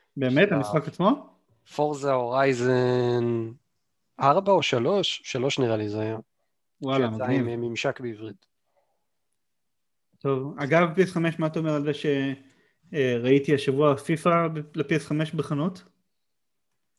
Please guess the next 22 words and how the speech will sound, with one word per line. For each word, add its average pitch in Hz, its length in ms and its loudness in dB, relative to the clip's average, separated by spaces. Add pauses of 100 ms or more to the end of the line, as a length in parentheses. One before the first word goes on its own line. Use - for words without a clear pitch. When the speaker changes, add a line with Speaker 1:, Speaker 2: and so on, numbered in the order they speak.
(320)
Speaker 1:
בגרסה 131 360 0
פיזית? 170 500 -2 (1600)
Speaker 2:
אה, 139 460 -4
אמרתי 143 320 -4
לך, 175 200 -8
זה 120 180 -6
היה 160 320 -2
פוטושופ 196 560 -6
מאוד 180 260 -2
מוצלח, 190 440 -6
מה 277 100 -10
שעשית - 440 -12
שם. - 260 -10
Speaker 1:
כן, 139 240 -4
פוטושופ, 139 580 -4
אה? 160 100 0 (2000)
פוטושופ 143 440 -2
עם, 143 180 0
אה, 139 60 2
תג 147 200 4
מחיר 151 300 2
עליו. 120 160 0